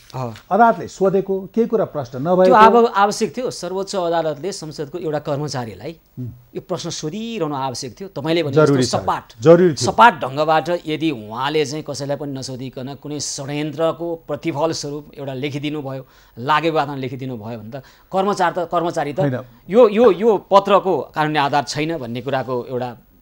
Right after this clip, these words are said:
Speaker 1: कुरा र कर्मचारीलाई कारवाहीको भागीदार, त्यो बाहेक जुन खाल सर्वोच्च अदालत तरङ्गित भएर तत्काल जुन खालको प्रतिक्रिया जनाएर यदि छवटा प्रश्न सहितको प्र-, सोधेर
Speaker 2: हो।
Speaker 1: पठाएको छ महासचिवलाई, सर्वोच्च अदालत जस्तो एउटा गरिमामय संस्थाले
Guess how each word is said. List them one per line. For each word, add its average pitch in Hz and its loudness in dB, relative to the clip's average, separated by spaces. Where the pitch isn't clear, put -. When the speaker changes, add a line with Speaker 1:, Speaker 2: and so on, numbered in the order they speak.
Speaker 1:
कुरा 180 -2
र 139 -4
कर्मचारीलाई 143 -4
कारवाहीको 147 0
भागीदार, 127 -8
त्यो 185 0
बाहेक 185 8
जुन 156 -4
खाल 160 -4
सर्वोच्च 165 -6
अदालत 151 -2
तरङ्गित 185 -4
भएर 107 -14
तत्काल 156 -2
जुन 139 -8
खालको 127 -12
प्रतिक्रिया 143 -2
जनाएर 135 -8
यदि 123 -10
छवटा 170 2
प्रश्न 151 -6
सहितको 139 -8
प्र-, 123 -14
सोधेर 135 -8
Speaker 2:
हो। 117 -8
Speaker 1:
पठाएको 117 -10
छ 113 -14
महासचिवलाई, 117 -14
सर्वोच्च 180 -8
अदालत 139 -6
जस्तो 165 -14
एउटा 131 -8
गरिमामय 156 -2
संस्थाले 151 -8